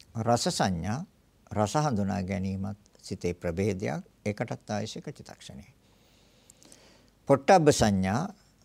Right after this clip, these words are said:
පහස හඳුනා ගැනීම ඒකේ ආයුෂත් එක චිත්තක්ෂණයයි. ධම්ම සංඥා ඒකට ආයුෂත් එක චිත්තක්ෂණයයි.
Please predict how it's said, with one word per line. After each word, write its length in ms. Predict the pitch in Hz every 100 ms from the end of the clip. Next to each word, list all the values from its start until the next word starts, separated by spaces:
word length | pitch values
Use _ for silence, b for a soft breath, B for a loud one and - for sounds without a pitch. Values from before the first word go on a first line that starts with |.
| _
පහස 320 | 110 147 165 - 214 -
හඳුනා 480 | 107 101 120 113 113
ගැනීම 540 | 107 104 98 98 127 220 - _
ඒකේ 340 | 113 123 - 120
ආයුෂත් 500 | 101 104 131 143 101
එක 140 | 90
චිත්තක්ෂණයයි. 880 | - - 82 - 90 78 87 120 196 b b b b b b b b -
ධම්ම 420 | 98 113 135 143
සංඥා 520 | - 98 87 87 95 143 - _ _ -
ඒකට 360 | 120 - 135
ආයුෂත් 600 | 120 101 98 - - 156 _ _
එක 320 | - - 170
චිත්තක්ෂණයයි. 720 | 165 - - - - 73 87